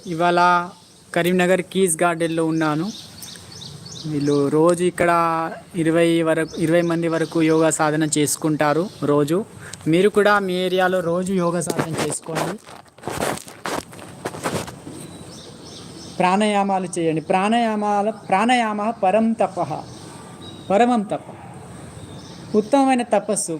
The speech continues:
ప్రాణశక్తి మీదనే మన బాడీలో ఉన్న ప్రతి సెల్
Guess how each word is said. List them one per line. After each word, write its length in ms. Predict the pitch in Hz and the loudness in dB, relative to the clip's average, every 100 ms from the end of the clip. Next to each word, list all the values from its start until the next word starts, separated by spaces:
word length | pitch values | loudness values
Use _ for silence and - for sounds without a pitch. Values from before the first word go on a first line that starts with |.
| 160 | -4
ప్రాణశక్తి 720 | 190 185 226 262 - 240 - 226 | -2 2 2 2 2 -2 0 2
మీదనే 380 | 214 202 214 | 2 2 4
మన 220 | 254 254 262 - - - - | 4 2 0 -4 -18 -10 -2
బాడీలో 520 | 175 190 208 233 214 | 2 4 4 2 0
ఉన్న 120 | 214 | 0
ప్రతి 380 | 220 214 214 269 | 0 0 2 2
సెల్ 400 | - 226 208 | 2 -2 -2